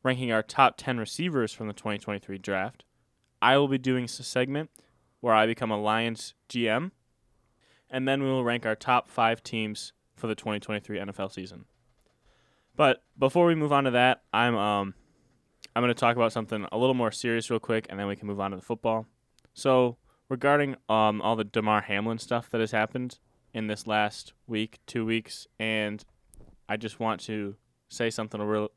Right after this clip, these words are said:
little quick. Yeah, he wore his jacket. I'm not gonna comment on what I think of the jacket. It doesn't, what I think doesn't really matter. It's not my opinion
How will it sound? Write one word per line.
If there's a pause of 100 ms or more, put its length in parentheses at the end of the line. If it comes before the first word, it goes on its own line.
(140)
little
quick. (680)
Yeah,
he
wore (960)
his
jacket.
I'm
not
gonna
comment
on
what
I
think
of
the
jacket.
It
doesn't, (160)
what
I
think
doesn't
really
matter. (220)
It's
not
my
opinion